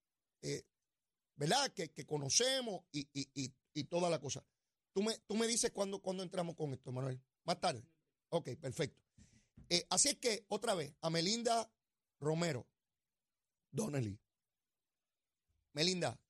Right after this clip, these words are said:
rinde el informe, por favor, por favor. No pelees más, basta ya.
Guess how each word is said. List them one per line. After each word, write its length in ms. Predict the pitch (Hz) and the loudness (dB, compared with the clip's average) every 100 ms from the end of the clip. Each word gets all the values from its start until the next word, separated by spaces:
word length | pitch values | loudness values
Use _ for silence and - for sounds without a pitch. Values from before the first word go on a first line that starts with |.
| - | -6
rinde 300 | 151 165 165 | -2 0 0
el 60 | |
informe, 360 | 131 - 120 104 110 120 | -2 -6 -6 0 0 2
por 140 | 143 | -2
favor, 400 | - 113 117 - _ _ _ _ _ _ | -2 0 -2 -4 _ _ _ _ _ _
por 140 | 127 | -8
favor. 340 | 104 123 113 - _ _ _ _ _ _ _ _ _ _ _ _ - | -4 -2 -4 -6 _ _ _ _ _ _ _ _ _ _ _ _ -6
No 340 | 139 156 170 | 0 2 0
pelees 340 | 180 156 147 131 | 0 0 0 -2
más, 180 | 101 101 _ _ _ _ _ | -6 -10 _ _ _ _ _
basta 300 | 135 131 147 | -4 -2 -2
ya. 180 | 110 | -4